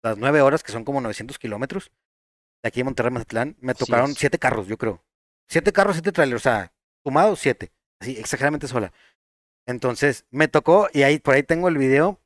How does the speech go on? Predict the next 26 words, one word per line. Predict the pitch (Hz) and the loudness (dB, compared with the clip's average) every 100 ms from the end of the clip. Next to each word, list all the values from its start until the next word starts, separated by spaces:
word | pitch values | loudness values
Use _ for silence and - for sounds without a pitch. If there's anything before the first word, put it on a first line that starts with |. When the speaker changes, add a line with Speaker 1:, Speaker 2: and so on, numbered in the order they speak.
| _ _ _ _ _ _ - | _ _ _ _ _ _ -6
Speaker 1:
igual | 123 123 139 | 0 2 2
luego | 143 151 | 2 2
se | 151 | 0
los | 131 | -2
puedo | 131 143 147 | 0 2 2
compartir | - 113 123 113 120 123 | -2 0 0 0 -4 -4
por, | 139 135 110 - | 0 0 -2 -8
por, | 120 110 101 - _ _ _ _ _ | -4 -4 -6 -12 _ _ _ _ _
por | 120 110 107 110 101 | -2 -2 -4 -8 -4
TikTok | 151 139 - 151 170 165 | 0 0 2 6 6 4
o | 139 | -2
por | 127 123 | 0 0
Instagram, | 139 170 160 131 | 0 2 2 2
por | 120 | 2
ahí | 131 | 2
nos | 143 | -2
pueden | - 139 | -2 -2
seguir | 135 127 131 | 0 -2 0
también. | 135 131 139 160 _ _ _ _ _ _ _ _ _ _ _ _ _ - | -2 0 -2 -2 _ _ _ _ _ _ _ _ _ _ _ _ _ -4
El | 123 135 | 0 2
vato | 160 208 | 2 -2
está | - 185 | 0 0
jugando | - 170 165 180 | 0 -4 0 4
Xbox, | 147 139 139 202 - - _ _ _ _ _ _ _ _ _ _ _ | 4 2 0 0 0 -4 _ _ _ _ _ _ _ _ _ _ _
su | - 135 131 127 123 | -4 -2 0 0 2
laptop, | 127 143 - 185 180 | 4 4 4 0 0